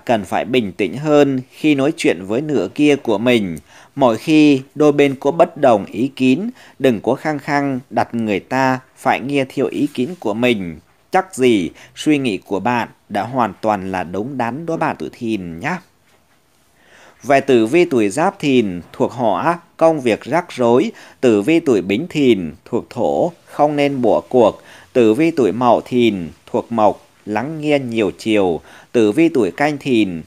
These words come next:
thuộc kim, không nên hiếu thắng. Tử vi tuổi Nhâm Thìn thuộc thủy, lắng nghe nửa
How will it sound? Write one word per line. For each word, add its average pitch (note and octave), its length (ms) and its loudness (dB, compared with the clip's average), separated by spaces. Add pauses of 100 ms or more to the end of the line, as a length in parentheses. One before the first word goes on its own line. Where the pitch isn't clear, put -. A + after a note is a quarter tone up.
(120)
thuộc G#2+ 260 -4
kim, C#3 400 0 (380)
không C#3 340 2
nên C#3 200 2 (100)
hiếu B2+ 260 -2
thắng. C#3 380 -4 (340)
Tử A2 180 4
vi D#3 180 2
tuổi A#2 240 0
Nhâm C#3+ 280 -2
Thìn A#2 380 0 (260)
thuộc G#2+ 140 -4 (120)
thủy, G#2 360 -2 (260)
lắng A#2 380 -6
nghe D3 200 -2
nửa G2+ 280 -2